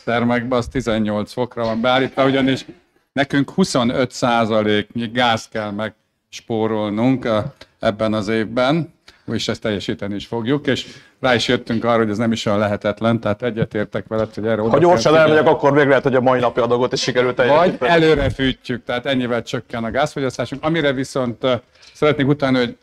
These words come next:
Speaker 1: egyrészt köszönjük, és tényleg fantasztikus volt valamennyiünknek, ö, sok újat és érdekeset, és ezt, ö, kellő átélés alatt ad elő, és azt kell mondanom, hogy ez, ez az igazi lényeg, mert hiteles volt, és hát egy nagyon aprósággal készültünk.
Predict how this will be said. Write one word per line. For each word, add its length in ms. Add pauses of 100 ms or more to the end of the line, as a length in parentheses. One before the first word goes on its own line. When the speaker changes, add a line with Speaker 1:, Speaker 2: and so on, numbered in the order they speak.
(120)
Speaker 1:
egyrészt 320
köszönjük, 500
és 160
tényleg 240
fantasztikus 640
volt 260 (460)
valamennyiünknek, 920
ö, 140
sok 300
újat 320
és 140
érdekeset, 640
és 160
ezt, 240
ö, 60 (300)
kellő 200
átélés 520
alatt 300
ad 80
elő, 180
és 140
azt 160
kell 100
mondanom, 260
hogy 80
ez, 140 (260)
ez 160
az 120
igazi 500 (280)
lényeg, 320
mert 220
hiteles 460
volt, 220
és 200 (220)
hát 140
egy 200
nagyon 300
aprósággal 840
készültünk. 600